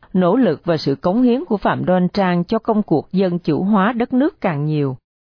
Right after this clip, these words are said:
Cái tên Phạm Đoan Trang không chỉ gây ảnh hưởng đối với công luận trong nước mà giành được sự chú ý, ghi nhận từ các cơ quan nhân quyền quốc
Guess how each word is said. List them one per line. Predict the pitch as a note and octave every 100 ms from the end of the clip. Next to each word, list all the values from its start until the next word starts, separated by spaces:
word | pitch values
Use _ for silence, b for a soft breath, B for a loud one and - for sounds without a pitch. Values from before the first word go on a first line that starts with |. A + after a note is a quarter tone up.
| _ -
Cái | D4
tên | B3 G#3
Phạm | F#3+ C#3 D#3
Đoan | G3 F#3
Trang | - G3+ F3+
không | F#3 A#3
chỉ | G#3+ D#3 E3+
gây | A#3+ G3+
ảnh | C3+ F#3
hưởng | A3 D3+ C#3 G3
đối | G3+ C#4+
với | C#4+ C#4
công | A3 G3
luận | E3+ B2+
trong | - F#3 F3
nước | A#3 F4+ -
mà | D#3+
giành | E3 D3 C3+
được | C#3
sự | - C3+ -
chú | G3 A#3+
ý, | F3+ A3+ C#4+ _ _ _ _ -
ghi | F#3 A#3+
nhận | G#3+ D#3 C3
từ | - E3+
các | - A3+ -
cơ | A#3 G3
quan | G#3+ G3
nhân | G3+ F#3+
quyền | F3+ C#3+ B2
quốc | F3+